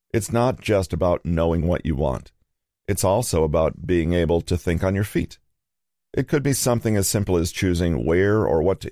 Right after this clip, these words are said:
eat to how your schedule goes. She doesn't want wishy-washy. She doesn't want to watch you stumble over decisions. However, this doesn't mean decide for her. Don't go to a restaurant and order her dinner for her.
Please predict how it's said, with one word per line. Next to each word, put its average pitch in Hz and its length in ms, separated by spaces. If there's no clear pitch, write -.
eat 131 300
to 131 220
how 107 240
your 101 200
schedule 73 460
goes. 69 400
She 123 160
doesn't 127 500
want 78 380
wishy-washy. 80 720
She 98 60
doesn't 139 200
want 123 100
to 101 40
watch 80 420
you 92 40
stumble 69 580
over 73 140
decisions. 82 560
However, 104 480
this 143 200
doesn't 123 360
mean 98 360
decide 80 500
for 104 240
her. 82 260
Don't 92 180
go 156 120
to 170 80
a 123 100
restaurant 85 520
and 87 140
order 78 200
her 87 120
dinner 78 280
for 95 240
her. 143 160